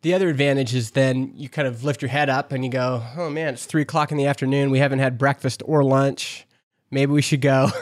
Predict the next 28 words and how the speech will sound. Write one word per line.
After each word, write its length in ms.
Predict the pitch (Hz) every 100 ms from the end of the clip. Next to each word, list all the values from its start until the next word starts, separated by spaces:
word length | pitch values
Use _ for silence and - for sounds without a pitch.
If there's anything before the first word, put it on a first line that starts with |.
| -
<laughs> 260 | - - _
eat 200 | 170 170
something." 600 | - 131 117 131 127 123 107 _ _ _ -
It 220 | 123 131
wasn't 320 | 220 320 269
like 180 | 185 185
we 100 | 185
were 100 | 147
crazy. 680 | - - 185 190 196 202 196
I, 80 | 110 - _ _
the 160 | - 175
joke 340 | 165 214 226 190
was, 220 | 156 -
like, 160 | 147
at 120 | 147 151
one 220 | 156 170
point, 380 | 165 143 135 - _ _ _ _ _
it 40 | 160
was 120 | 147
probably 680 | - 170 156 143 123 120 107 - -
midnight, 640 | 135 147 143 127 120 120 - _ _ _ _ _ _ _ _ _ -
and 220 | 139 135
we're 140 | 131
thinking, 360 | 123 143 135 131
"Okay, 220 | 139 135
maybe 200 | 131 131
we 80 | 135
should 180 | 123 127